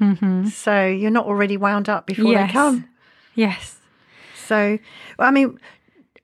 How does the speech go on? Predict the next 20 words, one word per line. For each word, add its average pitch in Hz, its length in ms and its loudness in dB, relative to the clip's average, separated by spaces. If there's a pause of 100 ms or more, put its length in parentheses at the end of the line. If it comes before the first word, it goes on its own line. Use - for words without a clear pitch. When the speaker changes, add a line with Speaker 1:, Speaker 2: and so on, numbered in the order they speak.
(220)
Speaker 2:
another 339 340 0
thing 233 240 0
that - 140 -4
I 202 120 -2
think, 202 320 -6 (120)
that, 240 140 -10 (160)
I 233 60 -4
mean, 254 160 0
do 262 120 -4
you 349 200 4
think 339 280 -4
that 233 120 -4
we 262 100 -4
have 254 220 -8
too 262 180 -2
many 226 240 0
expectations 196 840 -6
at - 100 -16
Christmas? - 640 -14 (400)
Speaker 1:
Uh, - 40 -6